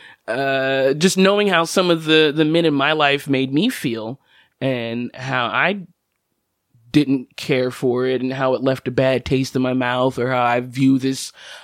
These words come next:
um, this man differently now. Um, and then to think that other people are, might be thinking that about me,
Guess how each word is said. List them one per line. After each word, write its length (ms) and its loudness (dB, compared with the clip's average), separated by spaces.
um, 540 -2
this 280 0
man 380 0
differently 600 0
now. 500 -4
Um, 520 2
and 200 2
then 120 4
to 120 -4
think 360 -2
that 280 0
other 500 0
people 380 -4
are, 160 -2
might 280 -4
be 120 -6
thinking 400 -2
that 220 -2
about 320 -4
me, 520 -2